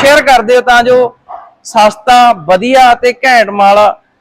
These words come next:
ਤੁਹਾਡੇ ਨਾਲ ਨਾਲ ਹਰ ਇੱਕ ਤੱਕ ਪਹੁੰਚ ਜੇ, ਇਹ ਸੁਨੇਹਾ ਵੀ ਇੱਥੋਂ ਮਿਲਦਾ ਗਾ। ਸੋ ਧੰਨਵਾਦ ਕਰਦੇ ਹਾਂ ਬਾਈ ਲਖਵਿੰਦਰ ਸਿੰਘ ਦਾ, ਕੀਮਤੀ ਸਮਾਂ। ਆਹ ਦੇਖੋ ਮਸ਼ੀਨਾਂ ਰੋਕ ਕੇ,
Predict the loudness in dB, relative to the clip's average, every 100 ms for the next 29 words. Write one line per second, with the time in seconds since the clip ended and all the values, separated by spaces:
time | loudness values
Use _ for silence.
0 | _ _ -4 -2 0 0 0 0 2 2
1 | 2 0 0 -2 -2 -6 -12 -6 -4 -4
2 | -8 -6 -6 -6 -6 -4 -4 -4 -2 -2
3 | 0 0 -2 -6 -6 -2 -2 -2 -2 -2
4 | -2 -4 -8 _ -10 -6 -2 0 2 2
5 | 2 0 0 0 0 0 -2 -4 -4 -2
6 | -4 -4 -4 -2 -4 -8 _ _ -8 -4
7 | -2 -2 -4 -4 -2 -2 0 0 0 -2
8 | -4 -4 -4 0 0 0 -4 -4 -2